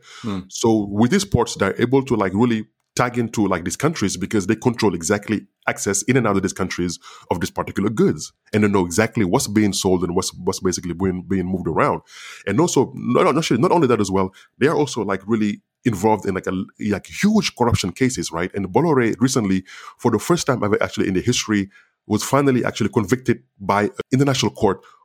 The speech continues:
Speaker 2: of actually corruption, of paying basically
Speaker 1: Mm-hmm.
Speaker 2: people in these particular countries to, to be able to, like, move goods and get de-, get, like, preferable deals or whatnot, right? So again, like, it's all, like, it's, it's almost like a mafia kind of system, right? So again, they,
Speaker 1: Mm.
Speaker 2: they devalue this particular currency,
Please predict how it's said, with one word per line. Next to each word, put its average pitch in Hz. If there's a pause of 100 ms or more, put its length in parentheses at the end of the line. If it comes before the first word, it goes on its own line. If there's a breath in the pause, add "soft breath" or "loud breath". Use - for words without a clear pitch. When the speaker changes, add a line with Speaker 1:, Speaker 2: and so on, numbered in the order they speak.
Speaker 2:
of 127
actually 117
corruption, 90 (260)
of -
paying 117
basically 98
Speaker 1:
Mm-hmm. 117
Speaker 2:
people 95 (320 loud breath)
in 104
these 113
particular 101
countries 92
to, 104
to -
be 117
able 107
to, 104
like, 92
move 110
goods 101
and 85
get 95
de-, 104
get, 101
like, 107 (240)
preferable 107
deals 95
or 90
whatnot, 82
right? 82 (520 loud breath)
So 139
again, 143 (240)
like, -
it's 151
all, 226
like, 202
it's, - (140)
it's 143
almost 381
like 240
a -
mafia 127
kind 98
of 95
system, 87 (360)
right? 98 (260 loud breath)
So -
again, 143
they, 127
Speaker 1:
Mm. 101
Speaker 2:
they 117
devalue 165
this 139
particular 110
currency, 95